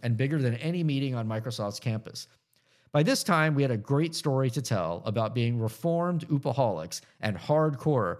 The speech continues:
using C plus plus as a better C, and, importantly, about our class library being all about Windows and not competing with Windows or duplicating it.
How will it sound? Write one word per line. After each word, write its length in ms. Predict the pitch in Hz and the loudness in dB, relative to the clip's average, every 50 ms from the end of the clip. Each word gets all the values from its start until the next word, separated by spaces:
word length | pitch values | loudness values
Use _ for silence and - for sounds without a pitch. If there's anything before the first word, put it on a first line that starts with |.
| - - | -10 -6
using 340 | - 127 123 123 117 123 117 | 2 2 4 4 4 2 0
C 200 | 113 - 151 151 | 0 0 0 -2
plus 240 | 143 - 151 135 - | 0 0 -2 -2 -2
plus 340 | - 131 117 107 107 107 - | 0 0 0 0 0 -2 -4
as 140 | 104 113 107 | -4 -4 -2
a 60 | 117 | -2
better 260 | 110 110 110 110 110 | 0 0 0 0 -2
C, 380 | 107 - - 110 87 67 67 - - _ _ _ | -2 -2 -4 -4 -6 -6 -10 -14 -18 _ _ _
and, 340 | - 180 196 185 170 160 160 165 | -4 -2 0 0 0 0 -2 -2
importantly, 680 | - 156 156 - - - - 135 131 117 113 113 113 113 - _ | -2 -2 -2 0 -2 -4 -4 -4 -4 -2 0 -2 -2 -4 -8 _
about 240 | - 120 135 131 131 | -6 -2 0 2 2
our 120 | 127 120 113 | 2 0 -2
class 440 | 113 - - 156 156 170 165 - | -4 -2 -2 0 0 0 -2 -2
library 480 | 147 123 127 131 117 110 104 98 95 98 | 0 0 0 0 0 -2 -2 -2 -4 -4
being 260 | 90 104 101 98 101 | -4 -4 -4 -4 -4
all 440 | 104 - 123 127 143 160 180 196 - | -6 -4 -2 0 2 2 2 2 0
about 340 | 127 117 117 117 113 101 104 | 0 0 2 2 2 0 0
Windows 600 | 113 156 214 240 214 104 82 67 62 90 - - - | 0 0 0 0 0 -2 -4 -4 -8 -10 -12 -8 -4
and 140 | 117 107 107 | -2 -2 0
not 240 | 117 131 127 - - | 0 -2 -4 -4 -2
competing 560 | 180 160 120 - - 208 233 254 254 165 120 | -2 -2 -2 -4 -6 -6 -4 -2 -2 -2 -2
with 120 | 110 101 | -2 -2
Windows 460 | 101 104 104 101 104 104 107 107 - | -2 -4 -4 -4 -4 -4 -4 -4 -6
or 140 | - - 131 | -4 -2 -2
duplicating 680 | 117 110 131 135 113 110 95 - - 90 80 80 65 | 0 0 0 -2 -2 -4 -6 -4 -6 -6 -6 -8 -10
it. 160 | 60 - - | -12 -14 -16